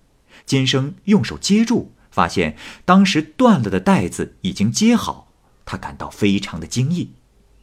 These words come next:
回到家中，金生向霞姑讲述了这件事情的详情。霞姑不语，只是浅浅的笑。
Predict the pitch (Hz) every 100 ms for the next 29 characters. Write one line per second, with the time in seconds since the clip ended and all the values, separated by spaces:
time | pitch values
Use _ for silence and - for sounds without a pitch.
0 | _ _ _ _ _ 95 95 92 101 95
1 | 107 113 - _ _ - 113 113 120 107
2 | 110 101 82 92 85 90 98 101 95 78
3 | 76 101 - 101 92 85 113 98 80 -
4 | 87 101 - 78 95 - - _ _ _
5 | _ - - 98 127 196 240 170 80 64
6 | - - 92 - 90 - 98 185 76 76
7 | - 202 131